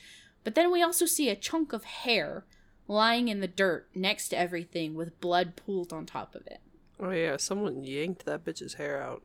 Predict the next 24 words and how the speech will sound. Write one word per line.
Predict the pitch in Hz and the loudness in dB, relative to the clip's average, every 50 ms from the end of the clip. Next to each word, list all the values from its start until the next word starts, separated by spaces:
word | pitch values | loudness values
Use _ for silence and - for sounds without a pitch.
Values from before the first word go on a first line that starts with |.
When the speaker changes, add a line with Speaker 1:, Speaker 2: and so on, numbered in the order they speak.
| _ _ _ _ _ _ _ _ _ _ _ _ _ _ _ | _ _ _ _ _ _ _ _ _ _ _ _ _ _ _
Speaker 1:
So | - - 233 214 208 208 202 190 - - _ _ _ | -2 2 4 4 6 4 2 0 -4 -8 _ _ _
Becky | 247 247 247 - 285 | 6 6 6 6 2
begins | 285 339 294 294 285 277 262 - | 2 4 4 4 4 4 4 2
breathing, | - 226 226 220 233 240 233 | 0 -2 -2 0 0 0 0
like, | 208 190 185 190 | -2 -2 -4 -4
super | - - - - 202 190 - 214 233 | -4 -2 0 0 0 0 0 -2 0
heavily | 220 180 175 180 185 180 185 247 | 0 0 0 0 -2 -2 -4 -4
'cause | 277 - 196 180 | -4 -6 -6 -2
she's | - 190 190 185 | 0 0 0 0
obviously | 170 156 160 170 165 175 - 190 202 | 0 -2 -2 -4 -6 -4 -4 -4 -4
freaked | 202 - 170 160 - - | -4 -6 -8 -8 -8 -10
the | 180 | -8
fuck | - 170 175 - | -6 -6 -6 -4
out | - 175 175 247 - - _ | -4 -4 -4 -4 -6 -8 _
'cause | - 185 156 - - - - - - _ _ _ _ _ _ _ _ _ _ - | -8 -8 -8 -8 -10 -14 -16 -18 -20 _ _ _ _ _ _ _ _ _ _ -6
Speaker 2:
Of | 208 190 180 | -6 -2 0
Speaker 1:
what | 170 | 0
Speaker 2:
course. | 170 180 - | 0 0 0
Speaker 1:
the | 208 220 | -2 0
hell? | 196 160 202 302 - - _ _ _ _ _ _ | 0 -2 -2 -2 -4 -8 _ _ _ _ _ _
Speaker 2:
I | - 151 | -8 -6
mean, | 143 139 131 135 | -4 -4 -4 -4
yeah. | 139 135 131 131 160 196 - _ _ _ _ _ _ _ _ - - - | -4 -4 -2 -2 -2 -4 -6 _ _ _ _ _ _ _ _ -12 -4 -2
Speaker 1:
Um, | 202 208 202 202 190 185 180 185 202 220 | 0 0 2 0 0 -2 -4 -8 -10 -14